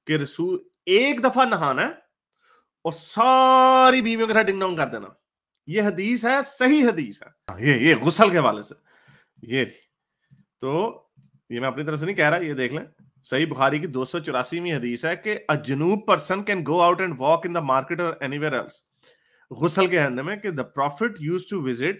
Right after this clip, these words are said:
all his wives in one night and he had nine wives at the time। तो इसमें ये,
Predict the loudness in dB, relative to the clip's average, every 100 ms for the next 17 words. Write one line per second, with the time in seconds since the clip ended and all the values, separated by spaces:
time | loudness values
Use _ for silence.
0 | _ -2 4 6 6 6 2 0 0 0
1 | 0 -2 -4 -2 -2 -2 -6 -8 -12 _
2 | -12 -8 -4 -4 -4 -6 -4 -2 -2 -2
3 | -4 -4 -10 -16 -20 _ _ _ _ _
4 | _ _ _ -18 -10 -8 -4 0 2 0
5 | -4 _ _ _ _ _ _ _ _ _
6 | _ _ _ _ _ _ _ _ _ _
7 | _ _ _ _ _ _ _ _ _ _
8 | -8 -6 -6